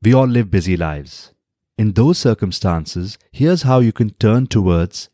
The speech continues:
and not engage too much. We can say, "I'd love to know, but I'm in the middle of this exciting book. Can you tell me please later?" That's a plus one on turning towards and adds up to a happy relationship. So that's the first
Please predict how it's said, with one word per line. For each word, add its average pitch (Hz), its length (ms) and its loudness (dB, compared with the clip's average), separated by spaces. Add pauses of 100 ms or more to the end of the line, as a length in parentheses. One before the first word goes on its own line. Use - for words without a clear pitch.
and 101 220 2
not 104 220 2
engage 85 400 -2
too 80 120 -6
much. 71 440 -16 (440)
We 110 140 0
can 127 160 -2
say, 98 400 -4 (240)
"I'd 123 240 -2
love 147 220 0
to 160 100 0
know, 113 240 2
but 113 140 2
I'm 110 100 2
in 107 60 2
the 101 220 0
middle 147 200 2
of 120 120 0
this 110 180 -2
exciting 107 640 -2
book. 82 320 -6 (260)
Can 123 160 0
you 139 80 4
tell 120 240 0
me 123 140 0
please 107 400 -2
later?" 143 480 -2 (760)
That's 147 220 -2
a 165 60 2
plus - 440 -2
one 101 300 0 (100)
on 95 180 -2
turning 92 360 2
towards 80 600 -4 (100)
and 104 160 0 (100)
adds 104 380 0
up 104 300 -2
to 90 140 0
a 82 40 2
happy 82 280 -2
relationship. 73 720 -6 (540)
So - 120 -4
that's 147 340 -2
the 170 100 0
first - 560 -2